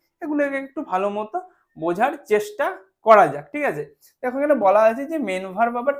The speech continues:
তিন প্রকার, ঠিক আছে? প্রথমটা আগে দেখি, প্রথমটা কি রেখেছিলাম যে ট্রানজিটিভ আর ইনট্রানজিটিভ, এইটাকে একটু ভালো মতো বোঝার চেষ্টা করি। তারপরে ইরেগুলার, রেগুলার, তারপরে ফাইনাইট, নন ফাইনাইট দেখছি।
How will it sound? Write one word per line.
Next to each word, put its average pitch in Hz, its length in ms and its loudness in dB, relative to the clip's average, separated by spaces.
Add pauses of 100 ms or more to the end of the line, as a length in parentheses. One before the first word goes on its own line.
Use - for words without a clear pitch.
তিন 240 240 0
প্রকার, - 260 -12 (540)
ঠিক 277 100 -2
আছে? 160 180 0 (160)
প্রথমটা 233 440 0
আগে 226 160 2
দেখি, 202 320 -2 (300)
প্রথমটা 226 320 -6
কি 233 180 -6
রেখেছিলাম 254 600 -4 (160)
যে 175 60 -12
ট্রানজিটিভ 196 760 -2
আর 202 120 -6 (100)
ইনট্রানজিটিভ, 196 840 -2 (500)
এইটাকে 233 300 2
একটু 208 220 -4
ভালো 165 240 -4
মতো 180 260 -6
বোঝার 185 220 -2
চেষ্টা 156 320 -8
করি। 147 140 -8
তারপরে 214 360 -2
ইরেগুলার, 214 440 -2 (440)
রেগুলার, 254 500 0 (240)
তারপরে 180 440 0
ফাইনাইট, 185 400 -4
নন 180 200 -6
ফাইনাইট 190 460 -6
দেখছি। - 420 -6